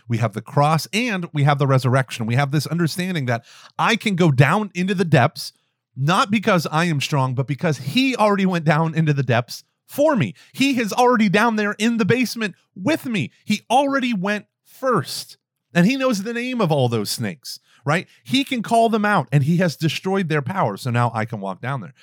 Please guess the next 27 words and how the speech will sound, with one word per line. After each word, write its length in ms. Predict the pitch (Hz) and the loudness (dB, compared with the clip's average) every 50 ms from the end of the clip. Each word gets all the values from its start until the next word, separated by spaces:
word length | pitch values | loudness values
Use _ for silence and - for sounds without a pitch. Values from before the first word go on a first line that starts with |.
| _ _ - | _ _ -4
I 80 | 120 127 | -2 2
go 140 | 120 135 | 4 4
down 320 | 123 107 120 120 139 156 165 | 4 6 6 4 6 4 2
into 160 | 175 170 165 | 2 0 0
the 80 | 151 151 | -2 0
depths 340 | 127 127 120 120 - - | 0 0 0 0 -2 -6
because 340 | - 117 117 - 123 107 - | -12 -12 -10 -8 -8 -8 -6
he 80 | 120 120 | -6 -6
descended 580 | 110 117 110 - - 113 107 110 117 110 101 _ _ _ _ _ - | -6 -6 -6 -6 -6 -6 -4 -4 -6 -8 -8 _ _ _ _ _ -10
unto 140 | 113 107 113 | -6 -6 -4
the 100 | 98 104 | -4 -2
dead, 260 | 92 101 90 80 - _ _ _ - | -2 -2 -2 -4 -6 _ _ _ -8
because 240 | 123 - 139 120 | -4 -2 -2 0
he 100 | 131 127 | 0 -2
descended 500 | 110 117 110 - - 147 147 156 170 175 | -2 -2 -4 -4 -2 -2 -2 0 -2 -4
into 220 | - - 143 123 117 | -4 -4 -6 -4 -4
the 120 | 107 98 | -6 -8
hell 420 | - - - 160 156 165 175 180 170 | -8 -2 0 2 4 4 4 4 2
of 180 | - 123 117 | 0 -2 -2
man's 420 | 110 117 127 139 143 143 143 113 123 | -2 -4 -4 -2 -2 -2 -4 -2 -2
no 160 | 135 135 135 | -2 0 0
to 100 | 123 110 | -2 -4
God. 380 | 101 113 110 113 113 110 113 - - - _ _ _ | -4 -6 -6 -6 -6 -6 -8 -12 -20 -20 _ _ _
I 140 | 117 131 151 | 0 0 0
can 200 | 147 - 160 143 | 2 2 2 4
walk 300 | 131 135 139 143 135 - | 4 2 2 0 -2 -2
down 380 | - 135 127 127 127 123 123 | -4 -4 -2 -2 -4 -6 -8